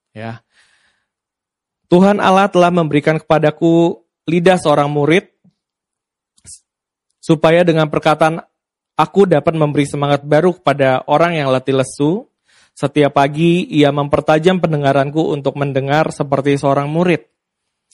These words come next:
Tuhan Allah telah membuka telingaku dan aku tidak memberontak, tidak berpaling ke belakang." Aku memberi punggungku kepada orang-orang yang memukul aku, dan pipiku kepada orang-orang yang mencabut janggutku.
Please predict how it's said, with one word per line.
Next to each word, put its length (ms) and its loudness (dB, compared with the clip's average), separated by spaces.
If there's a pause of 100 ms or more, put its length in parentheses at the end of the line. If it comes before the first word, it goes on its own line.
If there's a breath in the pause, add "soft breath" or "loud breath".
(300 soft breath)
Tuhan 320 2
Allah 320 2
telah 160 2
membuka 400 -2
telingaku 560 -2
dan 240 0
aku 240 -6
tidak 320 -6
memberontak, 560 -2 (160)
tidak 240 -6
berpaling 480 -6
ke 80 -12
belakang." 640 -6 (600)
Aku 160 -4
memberi 320 0
punggungku 640 -2
kepada 240 -2
orang-orang 560 -2
yang 80 -4
memukul 400 -2
aku, 480 -2
dan 320 -4
pipiku 480 -6
kepada 320 -2
orang-orang 560 0
yang 80 -8
mencabut 560 -4
janggutku. 720 -4